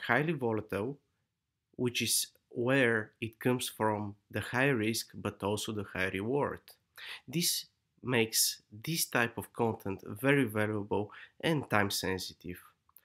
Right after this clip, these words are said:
So to stay on top of your game and with real up-to-date information and analysis, please make sure to hit the notification bell button as well. Now let's go ahead and get started.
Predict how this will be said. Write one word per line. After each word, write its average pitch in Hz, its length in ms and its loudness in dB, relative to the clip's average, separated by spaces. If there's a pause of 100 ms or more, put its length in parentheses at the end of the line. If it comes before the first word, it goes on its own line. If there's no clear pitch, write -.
(200)
So 127 560 2 (260)
to 135 80 0
stay 151 240 2
on 151 160 2
top 156 220 0
of 147 160 -6
your 113 240 0
game 117 520 2 (400)
and 120 320 2 (120)
with 117 300 0
real 127 380 0
up-to-date 120 600 -2
information 110 680 0
and 95 160 -2
analysis, 95 760 -4 (360)
please 139 300 0
make 117 220 0
sure 117 440 -2 (140)
to - 80 -4
hit 117 220 -6
the 113 80 2
notification 107 760 -2
bell 131 180 0
button 117 480 -2 (340)
as 98 220 0
well. 87 320 -2 (320)
Now 117 260 4
let's 104 200 0
go 147 240 2
ahead 156 360 -2
and 135 220 -2
get 101 140 2
started. 90 420 -4